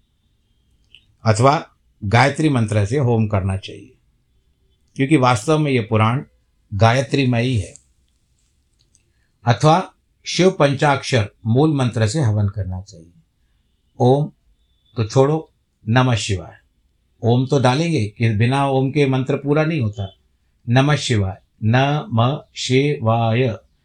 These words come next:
तो ये कुल मिलाकर के पंचाक्षर हो गए।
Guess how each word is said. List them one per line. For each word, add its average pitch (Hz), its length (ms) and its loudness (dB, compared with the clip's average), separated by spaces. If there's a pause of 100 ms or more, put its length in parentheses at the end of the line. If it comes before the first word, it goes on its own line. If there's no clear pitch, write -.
(240)
तो 120 60 0
ये 131 160 4
कुल 147 200 0
मिलाकर 120 440 0
के 135 100 -2
पंचाक्षर 104 680 -2
हो 78 120 -14
गए। 117 180 -18